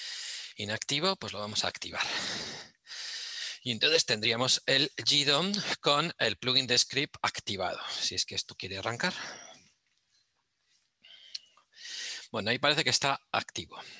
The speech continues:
Entonces, si voy a plugins, programación script,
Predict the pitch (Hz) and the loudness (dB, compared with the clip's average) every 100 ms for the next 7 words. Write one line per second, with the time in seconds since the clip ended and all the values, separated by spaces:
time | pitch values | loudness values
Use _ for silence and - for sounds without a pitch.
0 | - 92 113 - 104 104 92 - 143 143 | -16 -6 0 2 2 0 0 -2 0 2
1 | 170 185 - - - - - - - - | 2 4 4 2 -8 -16 -12 -12 -14 -16
2 | - - _ 113 113 110 113 110 135 135 | -20 -20 _ 0 2 2 0 2 2 2
3 | - 123 - 170 170 - | 2 0 4 2 2 -2